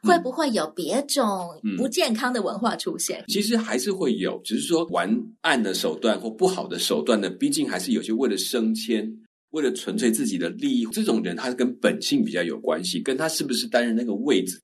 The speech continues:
Speaker 1: 我觉得不是重点。其实在每一种文化，职场里面都有发生这样很爱弄心机的人，他为了自己的利益去玩弄关系，或者是假借人家的名义去说别人怎么样。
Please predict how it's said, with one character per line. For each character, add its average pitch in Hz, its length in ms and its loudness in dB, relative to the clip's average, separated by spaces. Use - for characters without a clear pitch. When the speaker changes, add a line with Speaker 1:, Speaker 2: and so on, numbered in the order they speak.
Speaker 1:
我 104 100 0
觉 92 100 2
得 92 60 4
不 92 140 -2
是 98 120 0
重 85 240 0
点。 78 140 -6
其 220 100 0
实 247 60 4
在 151 120 2
每 104 200 0
一 131 160 -2
种 113 220 2
文 85 200 -6
化， 107 180 2
职 107 180 2
场 104 200 -2
里 82 100 -4
面 95 200 -4
都 139 180 2
有 101 100 0
发 95 180 -2
生 98 200 -4
这 - 120 -4
样 92 160 -2
很 90 220 -2
爱 131 180 -2
弄 123 240 2
心 107 300 -2
机 104 160 -4
的 92 100 -2
人， 78 80 -4
他 135 140 -2
为 147 120 0
了 110 120 2
自 139 140 -8
己 101 120 -6
的 87 140 -6
利 107 200 2
益 101 200 -2
去 - 180 2
玩 82 260 -2
弄 113 280 0
关 110 240 0
系， 110 160 -2
或 113 160 0
者 92 160 -2
是 113 120 -6
假 - 280 -2
借 151 180 -2
人 101 140 -4
家 120 100 2
的 117 120 0
名 90 160 -4
义 92 40 -6
去 104 120 -4
说 143 360 2
别 95 160 -2
人 92 140 -6
怎 78 100 -8
么 73 120 -4
样。 92 120 -2